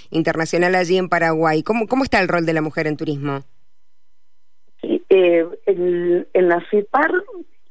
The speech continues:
Speaker 2: eh, estuvo presente la ministra de Turismo de Paraguay, junto con la primera dama de Paraguay, acompañando la apertura, la presidenta de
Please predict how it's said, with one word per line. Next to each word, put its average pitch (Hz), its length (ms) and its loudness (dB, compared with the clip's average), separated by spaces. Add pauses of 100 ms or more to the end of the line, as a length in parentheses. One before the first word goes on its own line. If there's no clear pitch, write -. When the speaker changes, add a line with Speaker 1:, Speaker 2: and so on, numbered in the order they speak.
(220)
Speaker 2:
eh, 175 340 0 (720)
estuvo 208 400 2
presente 208 680 2
la 165 200 2
ministra 190 1160 0
de 156 160 -2
Turismo 185 460 -2
de 170 100 0
Paraguay, 170 680 0 (540)
junto 185 560 0
con 185 460 2
la 156 140 4
primera 170 540 0
dama 196 420 2
de 165 80 0
Paraguay, 175 640 0 (140)
acompañando 160 720 0
la 165 120 2
apertura, 220 680 0 (540)
la 160 160 2
presidenta 165 800 0
de 165 180 2